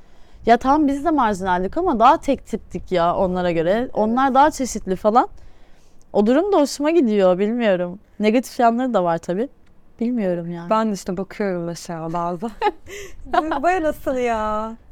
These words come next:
Speaker 2: <laughs> Ben senin yaşındayken bunu mu düşüneceğim ya? Hani bu kadar süs, bilmem ne, her şeyden haberdar olma, enstrüman çalma, bir,
Speaker 1: Evet,
Speaker 2: bir şey
Speaker 1: evet.
Speaker 2: üretme.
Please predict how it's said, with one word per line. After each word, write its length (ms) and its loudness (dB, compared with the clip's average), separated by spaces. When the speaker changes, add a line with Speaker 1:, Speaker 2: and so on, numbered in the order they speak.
Speaker 2:
<laughs> 400 2
Ben 260 6
senin 500 2
yaşındayken 720 4
bunu 160 2
mu 160 0
düşüneceğim 680 2
ya? 340 0
Hani 400 2
bu 140 0
kadar 380 4
süs, 380 -4
bilmem 580 0
ne, 120 0
her 240 2
şeyden 420 2
haberdar 640 2
olma, 280 -2
enstrüman 640 -4
çalma, 580 -2
bir, 180 -6
Speaker 1:
Evet, 160 0
Speaker 2:
bir 40 0
şey 240 0
Speaker 1:
evet. 100 -4
Speaker 2:
üretme. 680 -2